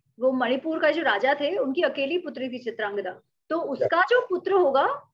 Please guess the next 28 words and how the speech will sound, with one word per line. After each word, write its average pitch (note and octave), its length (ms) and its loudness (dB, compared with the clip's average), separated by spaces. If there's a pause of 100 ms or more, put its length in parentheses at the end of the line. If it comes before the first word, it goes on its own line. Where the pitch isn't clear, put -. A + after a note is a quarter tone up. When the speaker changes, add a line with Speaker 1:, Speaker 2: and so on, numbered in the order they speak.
(160)
Speaker 1:
वो B3+ 260 2
ही A4+ 460 6 (160)
आगे C#4 300 0
राज C4 420 4 (100)
उनका C4 220 -2
संभालेगा, A3 580 -2 (840)
इसीलिए G#4+ 680 4
वो G#4+ 400 0
अर्जुन C4+ 500 -2
के F#4+ 60 0
साथ G4 160 2
जाती C4+ 340 -2
भी E4 120 -6
नहीं C4 120 -6
है। - 180 -12 (540)
और C4+ 120 2
बब्रुवाहन D4 600 -2
जो D4 100 -10
उसका C#4+ 180 -6
पुत्र D4+ 340 -6
है, F4 260 -4 (160)
he D4 160 -6
becomes C#4+ 360 0
the C#4 160 -6
king C#4 240 -6
after C#4+ 340 0
his C4 120 -2
nana। G3 280 -8